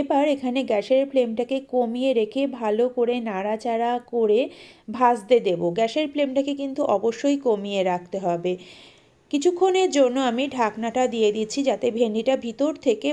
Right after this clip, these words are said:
ভালো মতন নরম হয়ে যায়। এবার গ্যাসের ঢাকনাটা তুলে দিয়ে এবার আমি ভালো করে ভেজে নেব। ভেন্ডিটা এইটটি পার্সেন্ট আমার কিন্তু নরম হয়ে গেছে, আবার ভাজাও হয়ে গেছে। ভেন্ডিটা এবার তুলে নেব।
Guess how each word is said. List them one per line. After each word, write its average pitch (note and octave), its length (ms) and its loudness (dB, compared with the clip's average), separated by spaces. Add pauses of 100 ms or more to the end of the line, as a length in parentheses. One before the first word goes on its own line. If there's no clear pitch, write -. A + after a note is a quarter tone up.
(120)
ভালো A3 280 0
মতন C#4 220 -4 (140)
নরম A#3+ 340 2 (120)
হয়ে G#3 240 2
যায়। F#3 140 2 (120)
এবার C#4+ 180 0 (100)
গ্যাসের A3 360 -2
ঢাকনাটা - 840 -4 (180)
তুলে C#4 300 2 (120)
দিয়ে A#3 220 4 (840)
এবার A3+ 240 4 (560)
আমি A3+ 200 0 (200)
ভালো A#3+ 240 2 (140)
করে C#4 180 6 (120)
ভেজে A#3+ 340 4
নেব। E3+ 140 -2 (800)
ভেন্ডিটা C#4 460 2 (500)
এইটটি C#4 240 2 (100)
পার্সেন্ট C#4 400 0 (120)
আমার A3 200 0 (100)
কিন্তু B3 220 -4 (180)
নরম A#3 360 2 (120)
হয়ে C4 260 2
গেছে, C4+ 260 0
আবার D4 160 2 (120)
ভাজাও G#3+ 460 2
হয়ে E3+ 240 2
গেছে। F3 260 -4 (380)
ভেন্ডিটা A3 440 0
এবার D4+ 180 0 (100)
তুলে G#3+ 320 2
নেব। D#3 180 -6